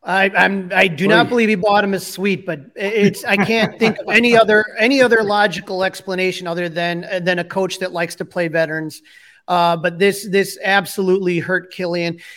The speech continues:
Speaker 1: And the, and the, and the trouble with Killian right now is he just hasn't had these command issues in the minors. This is just something that's popped up in the majors.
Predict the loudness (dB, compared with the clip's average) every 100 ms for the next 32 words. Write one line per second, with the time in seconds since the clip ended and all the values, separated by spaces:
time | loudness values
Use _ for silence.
0 | -4 0 2 4 2 2 0 0 -2 -2
1 | -2 0 -2 -4 -4 0 0 0 0 0
2 | 0 0 -2 -6 -4 0 -2 -2 -4 -2
3 | 0 -2 -4 -2 0 2 0 -2 -4 -4
4 | -2 0 0 -2 -6 -10 -10 -6 -6 -6
5 | -6 -6 -8 2 4 4 0 -2 -2 2
6 | 2 2 -2 -8